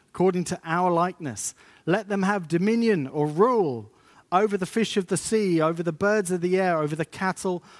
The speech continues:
over all the wild animals earth, on the earth, and over every creeping thing that creeps on the earth."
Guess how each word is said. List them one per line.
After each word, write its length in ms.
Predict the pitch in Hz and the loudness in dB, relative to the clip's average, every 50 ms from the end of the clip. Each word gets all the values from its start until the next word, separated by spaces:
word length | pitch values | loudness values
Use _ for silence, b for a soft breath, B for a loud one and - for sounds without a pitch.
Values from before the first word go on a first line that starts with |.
| B - | B -2
over 220 | 165 160 156 175 | -2 -2 -2 -4
all 240 | - 208 190 208 202 | -2 2 4 4 4
the 100 | 190 180 | 2 0
wild 420 | 160 170 185 190 190 190 185 175 - | 0 2 2 4 4 2 2 0 -2
animals 400 | 175 160 175 185 185 175 165 147 | -4 -4 -4 -2 -2 -4 -2 0
earth, 460 | 165 165 175 185 170 - - - - b b b b b b - | 0 0 0 0 -2 -6 -10 -16 -20 b b b b b b -4
on 160 | - 156 170 175 | -2 -2 0 2
the 140 | 170 170 | 2 2
earth, 280 | 175 180 190 196 180 - | 2 2 0 0 -4 -6
and 220 | 165 156 147 147 | -8 -6 -4 -2
over 300 | 165 165 165 156 170 175 - | 0 0 0 0 -2 -6 -4
every 300 | - 196 202 190 202 214 | -2 -2 -2 0 -2 -4
creeping 500 | 180 - - - 220 220 - - 196 185 | -4 -4 -2 -2 -2 -2 0 0 -2 -2
thing 220 | - - 196 196 185 | 0 0 -2 0 0
that 220 | 170 170 - - | -2 -4 -4 -6
creeps 480 | - - 170 202 220 208 - - - 156 | -2 0 0 0 0 -2 -6 -8 -6 -4
on 160 | 147 143 135 | -4 -2 -2
the 160 | 135 135 139 | 0 0 0
earth." 400 | 139 123 110 101 - - - | 0 -2 -4 -10 -14 -20 -20